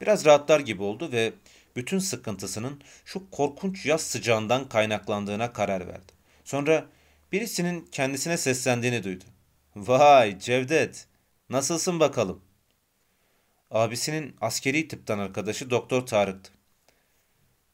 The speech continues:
Abisinin bütün arkadaşları gibi önce Nusret'i hatırlatan Cevdet'i görünce neşelenmiş, sonra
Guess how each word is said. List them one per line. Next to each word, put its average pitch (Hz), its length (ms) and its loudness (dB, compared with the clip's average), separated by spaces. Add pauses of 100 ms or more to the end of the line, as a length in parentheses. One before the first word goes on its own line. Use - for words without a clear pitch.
(240)
Abisinin 156 600 -4
bütün 139 200 -8
arkadaşları 110 600 -2
gibi 92 360 -10
önce 151 280 -4
Nusret'i 123 440 -4
hatırlatan 104 540 0
Cevdet'i 101 480 -4
görünce 101 400 -2
neşelenmiş, 90 640 -10 (480)
sonra 147 460 0